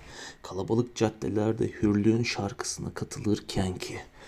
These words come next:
padişah gibi cesaretti o, alımlı deme kadında yok.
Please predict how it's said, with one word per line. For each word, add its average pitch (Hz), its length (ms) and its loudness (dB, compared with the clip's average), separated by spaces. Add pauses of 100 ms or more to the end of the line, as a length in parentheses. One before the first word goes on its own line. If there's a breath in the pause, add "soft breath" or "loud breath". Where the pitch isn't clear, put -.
(180 loud breath)
padişah - 580 -2
gibi 117 200 0
cesaretti 95 840 0
o, 90 400 0 (100)
alımlı 90 680 0
deme 92 300 -8
kadında 92 480 -8
yok. - 420 -12